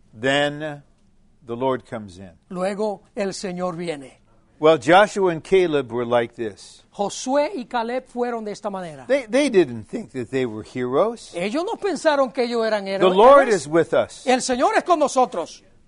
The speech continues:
Speaker 1: The Lord is with
Speaker 2: El
Speaker 1: us.
Speaker 2: Señor está con nosotros.
Speaker 1: The ark is with us.
Speaker 2: El arca está con nosotros.
Speaker 1: The Lord's word tells us to go.
Speaker 2: La palabra del Señor nos dice que vayamos.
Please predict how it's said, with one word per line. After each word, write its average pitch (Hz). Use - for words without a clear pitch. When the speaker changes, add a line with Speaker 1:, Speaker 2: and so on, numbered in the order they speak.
Speaker 1:
The 170
Lord 277
is 220
with 294
Speaker 2:
El 262
Speaker 1:
us. 262
Speaker 2:
Señor 330
está 370
con 453
nosotros. 262
Speaker 1:
The -
ark 285
is 190
with 170
us. 135
Speaker 2:
El 262
arca 311
está 311
con 339
nosotros. 285
Speaker 1:
The 160
Lord's 214
word 233
tells 233
us 233
to 220
go. 233
Speaker 2:
La 247
palabra 294
del 320
Señor 311
nos 311
dice 294
que 311
vayamos. 330